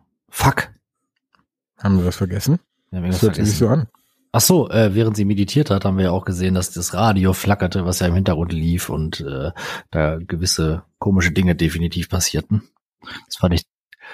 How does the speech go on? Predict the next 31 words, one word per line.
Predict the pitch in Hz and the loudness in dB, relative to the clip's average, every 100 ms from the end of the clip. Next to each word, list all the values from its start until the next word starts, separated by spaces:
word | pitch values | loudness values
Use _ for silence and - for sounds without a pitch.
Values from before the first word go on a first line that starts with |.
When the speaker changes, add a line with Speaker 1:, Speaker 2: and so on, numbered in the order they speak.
| - | -20
Speaker 1:
fand | - 117 113 | -4 0 2
ich | 123 | 2
zumindest | - 110 117 139 123 | 4 4 6 4 4
noch | 123 | 2
erwähnenswert | 120 107 113 117 95 82 85 82 - | 4 4 4 4 0 -2 -2 -2 -6
und, | 78 82 - - - | -10 -10 -12 -14 -10
äh, | 85 82 78 | -6 -6 -6
letztlich | 85 - 87 - | -8 -8 -10 -8
ist | - | -8
es | 92 87 | -8 -6
ja | 92 | -4
dann | 95 92 | -2 -2
auch | 92 | -4
dahin, | - 92 95 101 110 104 | -2 0 2 2 2 2
darin | 101 107 107 | 0 2 2
gemündet, | 107 107 110 117 - | 2 2 4 2 0
äh, | 92 98 | -4 -4
je | 90 90 90 - | -2 -2 -4 -6
tiefer | - 127 - | -2 0 2
sie | 107 110 | 2 4
in | 120 | 2
ihren | 104 107 110 | 2 2 2
Erinnerungen | 98 113 123 107 107 110 107 101 | 4 4 4 4 2 4 2 0
quasi | 101 101 107 98 | 0 2 2 0
gegraben | 98 92 101 117 113 | -2 2 2 2 2
hat | 113 113 78 | 2 0 -4
und, | 95 92 - - 82 | -4 -4 -8 -12 -10
äh, | 87 90 - | -8 -10 -10
drin | 87 107 131 | -2 2 2
war, | 87 82 95 113 - 90 90 87 | 4 4 4 2 0 -4 -2 0
ähm, | 90 | 0